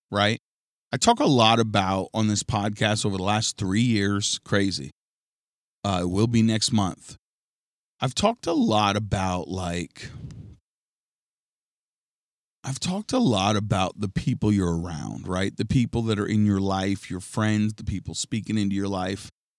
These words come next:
I'm a firm believer that everybody's following something. We should be following Jesus, but the blind will lead the blind, and everybody's gonna fall into a ditch.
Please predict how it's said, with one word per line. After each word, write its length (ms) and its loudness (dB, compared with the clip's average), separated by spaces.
I'm 140 2
a 80 2
firm 340 0
believer 460 0
that 140 -4
everybody's 580 -2
following 420 -4
something. 640 -2
We 100 -6
should 240 -2
be 80 0
following 460 0
Jesus, 520 -2
but 200 -10
the 60 -10
blind 460 0
will 120 0
lead 300 4
the 60 -4
blind, 440 -2
and 120 -6
everybody's 520 -4
gonna 160 -4
fall 240 -8
into 180 -8
a 80 -2
ditch. 480 -4